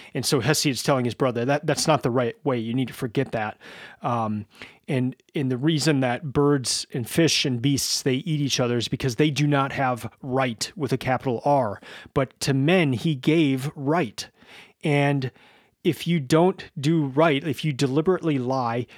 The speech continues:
you injure right. So you, you actually, it's, it's not an idea. You're not, you're not just injuring, uh, a, a person or,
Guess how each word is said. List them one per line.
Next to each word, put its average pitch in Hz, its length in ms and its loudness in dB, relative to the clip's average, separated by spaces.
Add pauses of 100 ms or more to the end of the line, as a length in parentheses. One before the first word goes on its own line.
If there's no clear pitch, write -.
you 165 300 0 (140)
injure 143 640 2 (120)
right. 139 540 -2 (800)
So - 180 0
you, 156 360 2
you 170 220 2
actually, 170 420 -2
it's, - 160 -4 (320)
it's 170 200 -2
not 165 280 2
an 151 120 2
idea. 147 360 2
You're 139 180 2
not, 151 300 0 (240)
you're 151 140 2
not 175 180 2
just 147 260 2
injuring, 147 640 2 (720)
uh, 127 320 0
a, 139 140 -2 (200)
a 143 60 -2
person 165 680 2
or, 120 580 0